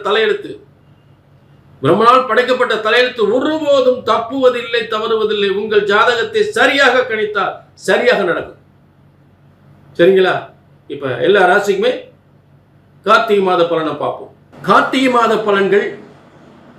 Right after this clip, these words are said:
சிம்ம ராசி நேயர்களே, உங்களுக்கான கார்த்திகை மாத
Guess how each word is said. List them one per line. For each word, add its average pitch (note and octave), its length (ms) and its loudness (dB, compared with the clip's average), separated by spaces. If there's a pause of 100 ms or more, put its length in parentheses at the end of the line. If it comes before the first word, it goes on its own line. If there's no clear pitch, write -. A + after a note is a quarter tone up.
(1500)
சிம்ம A#3 320 2
ராசி G3 280 2
நேயர்களே, F3+ 380 2 (1120)
உங்களுக்கான G#3+ 640 2 (540)
கார்த்திகை G3 500 0
மாத D3+ 180 -2